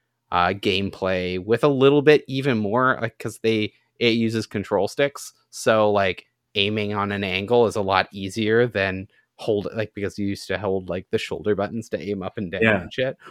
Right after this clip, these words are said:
Speaker 1: or hold one of them to stop moving, and then you can aim with the D-pad. But, um, it, uh, I s-,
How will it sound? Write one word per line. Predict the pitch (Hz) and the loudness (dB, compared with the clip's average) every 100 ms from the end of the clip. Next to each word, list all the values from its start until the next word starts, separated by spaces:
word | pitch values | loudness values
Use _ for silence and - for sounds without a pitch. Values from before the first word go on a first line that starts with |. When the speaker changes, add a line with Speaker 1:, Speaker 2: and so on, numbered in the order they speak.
| - | 4
Speaker 1:
or | 123 | 4
hold | 120 143 113 | 8 8 8
one | 107 | 2
of | 110 | 2
them | 110 104 | -2 -4
to | |
stop | 107 - 98 - | -6 -4 -4 -6
moving, | 92 95 113 104 | -12 -6 -6 -6
and | 95 | -6
then | 98 | -8
you | 95 | -8
can | - 87 85 | -10 -12 -10
aim | 104 120 | -8 -6
with | 113 - | -8 -4
the | 113 110 107 | -2 -2 -4
D-pad. | 107 110 120 139 - _ _ _ _ | -10 -6 -4 -4 -6 _ _ _ _
But, | 127 104 - | 6 6 6
um, | 113 101 95 95 - _ _ _ _ _ _ _ - _ _ - | 6 6 4 -4 -14 _ _ _ _ _ _ _ -18 _ _ 4
it, | 131 131 - | 6 6 4
uh, | 123 117 104 | 6 8 6
I | 113 | 2
s-, | 117 | -2